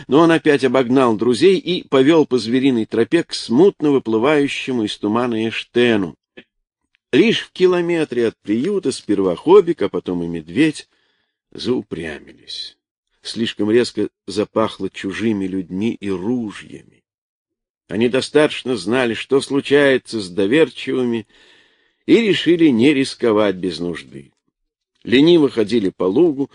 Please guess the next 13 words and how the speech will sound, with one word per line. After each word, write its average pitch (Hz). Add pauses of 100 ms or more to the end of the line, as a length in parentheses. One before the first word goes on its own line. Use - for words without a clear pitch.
(120)
не 170
удаляясь 127 (160)
от 101
кромки 120
спасительного 87
леса, 139
лежали 127
на 101
солнце 165
и 123
вообще 104
ждали, 107
что 180